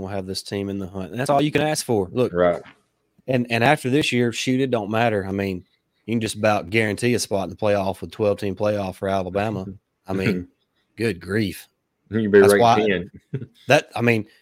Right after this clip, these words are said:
Speaker 1: you think I would like, but that's why I hate it.
Speaker 2: Mm-hmm.
Speaker 1: I don't, I hate a watered down field, but that's a rant for another day.
Speaker 2: Oh my God, we could go on that for a whole hour. I mean, it's
Speaker 1: <laughs>
Speaker 2: ridiculous, but yeah.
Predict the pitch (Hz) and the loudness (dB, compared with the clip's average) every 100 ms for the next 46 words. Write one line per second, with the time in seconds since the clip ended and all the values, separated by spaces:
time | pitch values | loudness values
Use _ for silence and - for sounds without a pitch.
0 | _ _ 110 110 - 139 127 110 104 107 | _ _ -4 -2 2 4 4 4 4 2
1 | 131 - 87 120 - 101 104 98 - 131 | 0 -2 -6 -4 -2 0 2 2 0 -4
2 | 85 - _ _ _ 90 92 123 117 - | -6 -18 _ _ _ -10 -2 -2 -2 -8
3 | - 117 107 131 110 87 90 110 113 107 | -8 -6 0 2 2 -2 0 0 0 -2
4 | 113 113 - 98 90 85 92 98 - 95 | -4 -4 -4 -6 -6 -10 -8 -6 -4 -6
5 | 95 101 92 - 95 95 87 90 92 _ | -4 -4 -6 -8 -8 -8 -10 -14 -16 _
6 | _ _ _ _ _ _ _ _ 101 95 | _ _ _ _ _ _ _ _ -8 -8
7 | 85 85 90 87 98 101 82 90 87 85 | -8 -8 -6 -2 0 0 0 -2 -2 -2
8 | 101 101 82 80 90 87 85 85 82 82 | -4 -4 -8 -8 -6 -6 -8 -10 -10 -14
9 | _ - 85 82 85 113 - 123 92 90 | _ -18 -14 -12 -8 -8 -6 -8 -6 -6
10 | 90 87 - - 85 - - _ _ _ | -8 -12 -14 -14 -14 -16 -20 _ _ _
11 | _ _ _ _ - 95 90 | _ _ _ _ 0 2 2